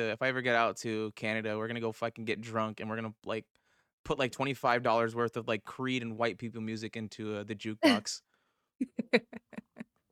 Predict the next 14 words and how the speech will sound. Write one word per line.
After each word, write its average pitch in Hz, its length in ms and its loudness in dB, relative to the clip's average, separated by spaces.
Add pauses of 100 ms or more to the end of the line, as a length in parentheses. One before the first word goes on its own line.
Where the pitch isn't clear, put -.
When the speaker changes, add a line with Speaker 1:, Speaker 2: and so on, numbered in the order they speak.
(540)
Speaker 1:
I 180 80 4
actually 233 320 4
did 180 160 2
that 180 100 6
on 170 140 4
my, 139 240 6
um, 110 180 4
I 127 120 6
did 170 160 2
that 233 100 6
on 208 80 4
my 135 100 4
birthday, 113 360 2
actually. 110 380 0